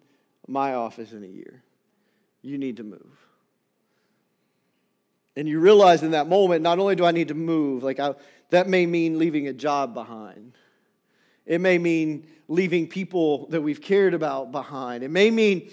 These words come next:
leaving things that we've known and been comfortable with behind.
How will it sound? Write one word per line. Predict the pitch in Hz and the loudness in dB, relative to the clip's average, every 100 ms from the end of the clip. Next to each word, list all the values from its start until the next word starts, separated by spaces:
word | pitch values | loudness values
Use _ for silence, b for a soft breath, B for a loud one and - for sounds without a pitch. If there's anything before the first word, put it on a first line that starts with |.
| B B B - | B B B -6
leaving | 185 220 196 190 | -2 2 4 2
things | 160 202 208 170 | 2 0 0 0
that | 190 | 0
we've | 180 170 | 0 -2
known | 175 185 190 180 | -2 0 2 0
and | 160 | -2
been | 160 | -4
comfortable | 156 - 233 - 165 165 | -8 -6 -6 -6 -4 -2
with | 147 143 127 - - _ _ _ _ _ | -2 -4 -6 -16 -20 _ _ _ _ _
behind. | 139 143 139 117 101 131 | -10 -10 -14 -14 -18 -20